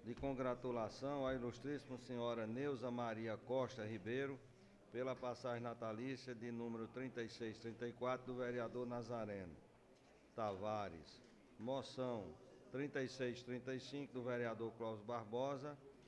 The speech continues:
A senhora, não, a terceira corrida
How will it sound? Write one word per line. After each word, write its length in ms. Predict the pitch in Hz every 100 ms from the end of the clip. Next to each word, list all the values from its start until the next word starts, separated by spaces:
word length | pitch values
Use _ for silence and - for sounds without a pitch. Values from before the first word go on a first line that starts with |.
| - - -
A 260 | - 123 127
senhora, 840 | - 139 131 131 135 131 110 92 - - - - - - - - - - - - - - - - - - - - - - - - - - -
não, 260 | 113 110 85 - - - - - - - - - -
a 320 | - 127 131 127 131
terceira 840 | 131 127 127 - 151 175 185 180 - - - - - - - -
corrida 720 | 131 120 117 147 127 104